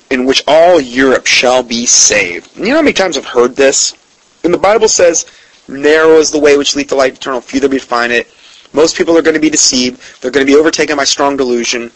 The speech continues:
Most people are gonna embrace the one world system of the Antichrist. And yet they're saying all of Europe shall be saved. But see,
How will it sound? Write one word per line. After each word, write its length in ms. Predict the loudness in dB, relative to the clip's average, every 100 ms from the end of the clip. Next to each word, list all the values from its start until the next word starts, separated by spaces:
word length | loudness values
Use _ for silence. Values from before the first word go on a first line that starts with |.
| -20 -20 -4
Most 240 | 0 0 0
people 200 | 0 0
are 60 |
gonna 140 | 0 -2
embrace 300 | 0 0 -2
the 80 |
one 240 | -4 -2 2
world 180 | 0 0
system 300 | -4 -2 -2
of 80 |
the 160 | -2 -4
Antichrist. 560 | -6 -8 -6 -6 -6 -8
And 160 | -2
yet 180 | -2 0
they're 140 | 0 2
saying 360 | 0 0 -4 -4
all 560 | -2 2 2 2 0 -4 -16 -6
of 200 | -4 -4
Europe 300 | -2 0 0
shall 160 | 0 0
be 80 | 0
saved. 240 | -2 -2
But 100 | -2
see, 300 | 0 -2